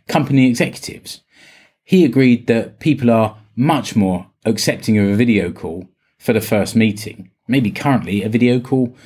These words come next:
may even be preferable to a face-to-face meeting. You know, I'd, I'd actually started writing this episode before I happened to make contact with Stephen again after a couple of years. It was reassuring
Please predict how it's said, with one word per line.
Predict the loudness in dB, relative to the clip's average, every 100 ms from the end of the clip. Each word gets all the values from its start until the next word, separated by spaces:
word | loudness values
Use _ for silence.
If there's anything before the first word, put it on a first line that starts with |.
| _
may | 2
even | 4 4 4 2 4
be | 2
preferable | 2 -4 -2 -2 -2 -6 -10 _ _ -4
to | -2
a |
face-to-face | 0 -4 -6 -10 -10 -10
meeting. | -12 -14 -18 -20 _ _ _ _ _ _ _ _ _ -2
You | 2
know, |
I'd, | 2 0 -2
I'd | 0
actually | -2 0 -2
started | 0 0 0 0 0
writing | 0 0 0 2
this | 0 0
episode | -4 -6 -12 -10 -6 -4 -6 _ _ _ _ -4
before | 0 2 2
I | 0
happened | -2 -2 -2
to | 2
make | 2 2
contact | 2 -2 -2 -6 -8 -20 _ _ _
with | -4 -2
Stephen | 0 0 0
again | 0 2
after | 2 2 0 -2 -2 -6 _ _ -16
a |
couple | -8 -6 -6
of | -2
years. | 0 0 -2 -14 -18 _ _ _ _ _ _ _ _
It | 0
was | 2 4
reassuring | 2 2 0 2 2 2 -2